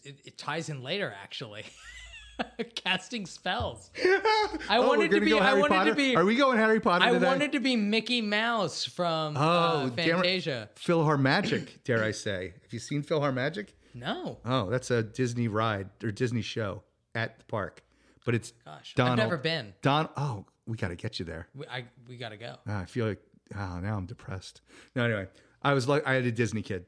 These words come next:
Speaker 2: so I literally went every year of his life. It's insane. And now he's
Speaker 1: Gosh.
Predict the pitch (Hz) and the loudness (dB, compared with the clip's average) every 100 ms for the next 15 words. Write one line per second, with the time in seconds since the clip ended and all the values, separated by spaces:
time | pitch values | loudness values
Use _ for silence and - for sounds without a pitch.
0 | - 113 110 113 113 107 110 117 107 104 | -6 -2 0 0 -2 -4 -4 -6 -4 -6
1 | 101 101 92 92 87 85 - - 98 - | -4 -4 -4 -8 -10 -10 -14 -10 -10 -8
2 | 85 87 - 101 104 107 101 - - | -12 -12 -10 -8 -6 -6 -8 -12 -20